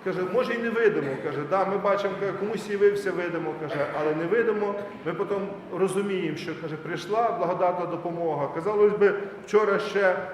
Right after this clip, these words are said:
не знали, як справитися з ситуацією, на другий день вже вона розрішилася, каже, саме. Тому благодатна допомога, допомога Божа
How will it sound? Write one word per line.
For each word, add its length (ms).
не 140
знали, 320
як 120
справитися 520
з 40
ситуацією, 680
на 80
другий 320
день 260
вже 160
вона 400
розрішилася, 840
каже, 140
саме. 300
Тому 300
благодатна 540
допомога, 540
допомога 400
Божа 480